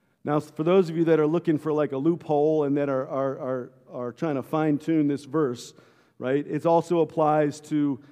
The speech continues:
getting drunk with any number of things, beer or Trulia or gin and tonic or whatever your preference may be,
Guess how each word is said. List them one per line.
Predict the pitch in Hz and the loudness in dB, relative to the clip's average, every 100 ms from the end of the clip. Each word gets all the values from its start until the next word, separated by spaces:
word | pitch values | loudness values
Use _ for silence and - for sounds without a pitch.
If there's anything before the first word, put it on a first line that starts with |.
| _ - | _ -6
getting | 156 147 | -2 0
drunk | 143 143 147 147 | 0 0 0 0
with | 147 143 | -2 -2
any | 151 | 0
number | 147 151 135 | 0 0 -2
of | 120 | -6
things, | - 113 107 | -8 -8 -10
beer | 110 139 139 139 | -6 -4 -2 -2
or | 131 117 | -4 -8
Trulia | - 147 143 139 131 131 127 131 | -10 -6 -4 -4 -2 -2 -4 -4
or | 117 | -8
gin | 107 135 | -4 -2
and | 135 | -2
tonic | 127 131 123 123 117 | -4 -6 -6 -6 -8
or | |
whatever | 117 123 123 123 | -8 -6 -4 -6
your | 120 120 | -8 -8
preference | 135 120 127 - | -8 -8 -8 -6
may | 127 | -6
be, | 117 147 127 | -4 -4 -4